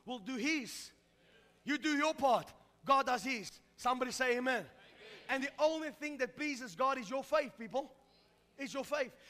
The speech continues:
You know, I can't imagine this. I just have to say this again. How they harass, you know, the, they, they call them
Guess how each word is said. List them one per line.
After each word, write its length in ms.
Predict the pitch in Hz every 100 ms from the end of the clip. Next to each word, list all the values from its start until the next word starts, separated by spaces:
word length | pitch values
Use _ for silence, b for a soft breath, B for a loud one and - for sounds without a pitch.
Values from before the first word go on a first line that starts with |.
| B
You 100 | 294
know, 140 | 330 277 233
I 100 | 247
can't 260 | 269 302 262
imagine 420 | 254 240 240 226
this. 240 | 208 190 190
I 140 | 190
just 200 | 185 208
have 140 | 202 156
to 80 |
say 200 | - 202
this 160 | 180 151
again. 260 | 160 165 151 B
How 140 | 202 254
they 160 | 254
harass, 600 | 226 180 220 220 170 - - B B
you 120 | 185 226
know, 120 | 226
the, 240 | 214 214 - B B
they, 120 | 208
they 120 | 220 208
call 220 | 247 240
them 340 | 208 226 220